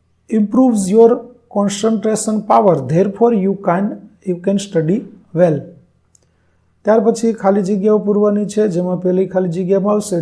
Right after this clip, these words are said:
do many tasks at the same time. બીજામાં આવશે, but he could not win the race. અને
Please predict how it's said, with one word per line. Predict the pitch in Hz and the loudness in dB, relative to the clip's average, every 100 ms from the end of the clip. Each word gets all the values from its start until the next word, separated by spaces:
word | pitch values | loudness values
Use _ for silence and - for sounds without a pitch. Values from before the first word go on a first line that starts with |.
| 156 | 0
do | 202 220 | 0 2
many | 190 202 214 202 | 2 2 0 0
tasks | 214 202 - - - 175 | -2 -2 -4 -12 -6 -4
at | 143 | -2
the | 135 185 - | -2 -2 -2
same | 196 202 | -2 0
time. | 202 214 240 - - _ _ _ _ _ _ - | 0 -2 -2 -10 -20 _ _ _ _ _ _ -2
બીજામાં | 170 180 208 214 208 | 0 2 2 2 0
આવશે, | 208 220 190 | 0 -2 2
but | 233 202 - - 135 | 2 2 -4 -16 -4
he | 202 196 | -4 0
could | 233 190 185 | 0 2 2
not | 214 - 156 | 0 -2 -2
win | 170 165 156 | 0 0 2
the | 185 | 4
race. | 233 - - - _ _ _ _ | 2 0 -8 -16 _ _ _ _
અને | 170 | -4